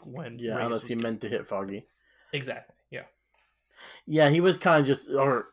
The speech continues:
Speaker 2: he, she, it, whoever's doing the shooting right now, is just spraying bullets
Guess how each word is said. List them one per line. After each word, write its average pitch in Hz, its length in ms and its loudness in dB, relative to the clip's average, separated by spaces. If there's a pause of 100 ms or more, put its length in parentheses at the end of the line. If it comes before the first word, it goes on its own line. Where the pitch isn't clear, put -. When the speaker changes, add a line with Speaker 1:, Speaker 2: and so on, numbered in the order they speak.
(300)
Speaker 2:
he, 170 340 -4
she, 143 320 0
it, 139 360 -2
whoever's 135 460 2
doing 127 460 0
the 120 360 2
shooting 135 300 -2
right 120 140 -2
now, 120 320 0 (680)
is 156 220 2
just 151 200 2
spraying 143 440 2
bullets 120 520 -6